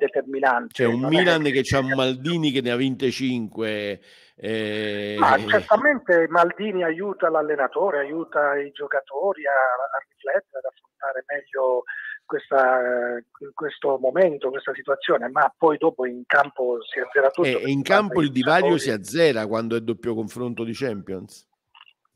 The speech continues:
Speaker 1: Guarda, il, il divario quando c'è, eh, esiste. Che cosa significa si azzera? Non è che si a-, si può azzerare un qualcosa che si è dimostrato poi in tutto il campionato, in un confronto continuo,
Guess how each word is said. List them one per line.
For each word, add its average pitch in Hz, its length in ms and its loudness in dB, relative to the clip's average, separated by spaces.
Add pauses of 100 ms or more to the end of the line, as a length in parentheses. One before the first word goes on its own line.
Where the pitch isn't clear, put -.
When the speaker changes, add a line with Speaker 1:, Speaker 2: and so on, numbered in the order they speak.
(1000)
Speaker 1:
Guarda, 143 580 4 (160)
il, 156 560 4
il 160 140 -6
divario 170 420 6
quando 160 300 2
c'è, 185 380 4 (340)
eh, 147 480 2
esiste. 139 760 -8 (120)
Che 170 180 -2
cosa 170 300 4
significa 156 540 -6
si - 140 -8
azzera? 127 400 -2
Non 151 100 2
è 175 60 4
che 147 120 -2
si - 180 -4
a-, 139 140 2 (220)
si - 140 -18
può 151 180 4
azzerare 143 720 2
un 139 160 -10
qualcosa 139 500 -4
che 135 160 -10
si - 160 -10
è 139 120 0
dimostrato 131 600 -2
poi 127 240 -2 (420)
in 139 140 -16
tutto - 260 -8
il - 60 -4
campionato, 135 560 0
in 127 120 -6
un 135 120 -14
confronto 139 600 -4
continuo, 131 760 -6